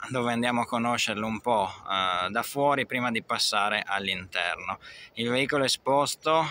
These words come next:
come potete notare dalla scrittina che vedete qui davanti, è montato su meccanica Fiat centosessanta cavalli e, eh, ha il telaio EVI.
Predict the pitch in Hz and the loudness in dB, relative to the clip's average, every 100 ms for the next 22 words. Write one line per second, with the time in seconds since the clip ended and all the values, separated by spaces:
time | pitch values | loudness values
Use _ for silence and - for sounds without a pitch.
0 | - 120 120 110 113 117 117 104 120 120 | -4 -2 -2 -2 -4 -2 -2 -2 0 0
1 | 110 110 110 - 107 - 120 110 110 110 | 0 0 0 0 -4 -2 -2 -2 -2 -4
2 | 107 117 113 120 123 120 107 107 107 110 | -4 -2 0 2 2 0 -2 -4 -2 -4
3 | 107 117 113 107 113 107 - 117 113 110 | -2 -2 -2 -4 -2 -4 -2 -2 -2 -4
4 | 107 - 117 107 - - 123 113 107 - | -6 -4 -4 -4 -4 -2 -2 -4 -6 -2
5 | - 110 107 101 107 107 107 110 117 151 | -2 -2 -4 -6 -2 0 0 0 -2 -4
6 | - - - - - - - - _ 131 | -8 -16 -16 -16 -16 -16 -18 -20 _ 0
7 | 143 151 - 127 127 - 123 127 131 127 | 2 2 0 0 0 2 0 2 0 0
8 | 139 120 117 120 - 123 113 104 113 113 | 0 2 4 2 0 0 0 0 0 -2
9 | 107 | -4